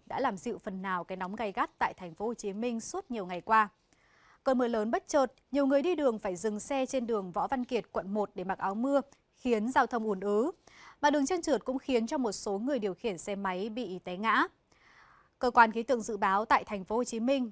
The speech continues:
từ ngày mùng hai tháng năm trở đi, chiều tối và đêm có nơi có mưa dông ở khoảng một phần ba diện tích khu vực thành phố. Do mưa sau chuỗi ngày nắng nóng, do đó cần phải đề phòng với thời tiết cực đoan như là gió giật mạnh, lốc sét trong mưa dông.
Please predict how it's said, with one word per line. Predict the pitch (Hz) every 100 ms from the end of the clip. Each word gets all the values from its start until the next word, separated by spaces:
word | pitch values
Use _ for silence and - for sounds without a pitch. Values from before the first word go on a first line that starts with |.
| -
từ | 196
ngày | 208
mùng | 202 196
hai | 220 269
tháng | 262 208 220
năm | 226
trở | 220 175
đi, | 214 214
chiều | - 214
tối | 190 196
và | 269
đêm | 214 240 220 - -
có | 196
nơi | 208 269 262
có | 208
mưa | 208 277
dông | 254 277 262 - - -
ở | 294
khoảng | 302 247 247
một | 247 226
phần | 254 233 214
ba | 285 294
diện | 240
tích | - 370
khu | -
vực | 208 170
thành | 185 175
phố. | 208 196 247 - _ - - -
Do | 311
mưa | 294 311 302
sau | 302 277
chuỗi | 220
ngày | 285 208
nắng | 190 208
nóng, | 220 208 285
do | 294 226
đó | 196 196
cần | - 208
phải | 185 175
đề | 208
phòng | 190 240 208 190
với | 196
thời | 220 220
tiết | 285 -
cực | 240
đoan | 220 285 294 240
như | 247
là | 214 180 165
gió | 156 196 190
giật | 294 -
mạnh, | 214 208 - _ -
lốc | 285 339
sét | - 302 330 -
trong | - 202
mưa | 196
dông. | 190 208